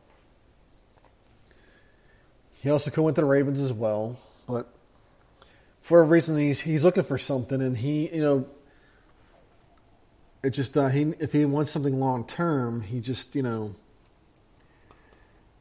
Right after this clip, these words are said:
he should probably avoid doing things like this. I mean, it's great that he didn't get hurt.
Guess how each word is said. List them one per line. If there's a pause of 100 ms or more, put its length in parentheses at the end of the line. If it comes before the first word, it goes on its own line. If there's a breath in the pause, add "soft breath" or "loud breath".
(680)
he
should
probably
avoid
doing
things
like
this. (1000)
I
mean,
it's
great
that
he
didn't
get
hurt.